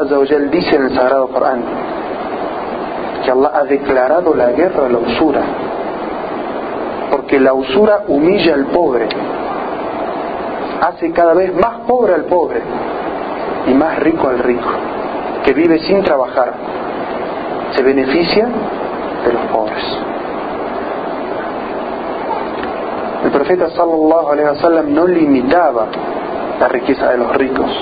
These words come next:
y no decía que no podían enriquecerse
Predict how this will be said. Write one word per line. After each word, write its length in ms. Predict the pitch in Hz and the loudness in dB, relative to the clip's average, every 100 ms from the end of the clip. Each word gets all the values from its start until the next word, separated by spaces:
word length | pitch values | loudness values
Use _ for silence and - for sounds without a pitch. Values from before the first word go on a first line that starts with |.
| - - - - - - - - - - - - 131 | -6 -6 -6 -6 -6 -6 -6 -6 -6 -6 -6 -2 2
y 60 | |
no 120 | 151 | 4
decía 380 | 165 151 - 196 - | 4 4 4 4 4
que 120 | 143 | 2
no 100 | 185 | 2
podían 340 | - 170 190 175 | 2 4 4 4
enriquecerse 800 | 143 131 127 120 139 135 - | 2 2 0 2 2 2 0